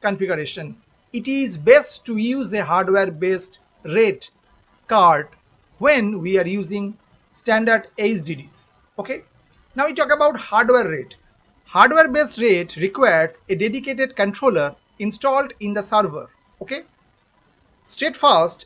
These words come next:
engineers will be happy to provide us with recommendations regarding which hardware raid card is best for us, that is best on what raid configuration we want to have.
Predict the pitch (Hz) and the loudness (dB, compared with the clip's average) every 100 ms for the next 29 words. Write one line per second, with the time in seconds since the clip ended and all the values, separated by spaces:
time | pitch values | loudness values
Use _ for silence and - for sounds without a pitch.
0 | - 220 240 262 196 165 - 220 208 208 | -6 -2 -2 -2 -4 -6 -8 -8 -6 -2
1 | 214 269 254 214 202 220 214 269 - 202 | 0 -2 -4 -8 -8 -4 0 0 -2 0
2 | 185 151 - - 240 175 196 247 262 269 | 2 0 -4 -10 -8 -4 -2 -2 -2 -4
3 | 277 285 294 277 180 170 202 226 277 302 | -6 -6 -8 -10 -8 -2 2 2 0 -10
4 | 330 _ _ _ _ 277 330 - - 185 | -16 _ _ _ _ -6 -4 -6 -6 4
5 | 202 220 247 240 190 214 208 220 208 180 | 4 4 2 0 0 -2 0 4 6 6
6 | 165 208 185 156 262 - - - - 190 | 2 -4 -10 0 0 0 -4 -16 -6 -4
7 | 180 208 214 160 - - _ _ _ 170 | 0 6 6 6 -4 -20 _ _ _ -4
8 | 202 254 - 214 180 160 269 190 - - | 2 2 0 -6 -6 0 0 0 -6 -16
9 | _ _ 180 196 190 139 262 247 170 185 | _ _ -2 -2 -2 0 -2 -2 -2 2
10 | 277 - - 196 226 240 247 240 262 269 | 2 0 -4 -4 -2 -2 0 -2 -6 -8
11 | - _ _ _ _ - 202 240 190 170 | -16 _ _ _ _ -6 -2 0 0 0
12 | 247 240 254 180 123 | -2 2 2 2 -2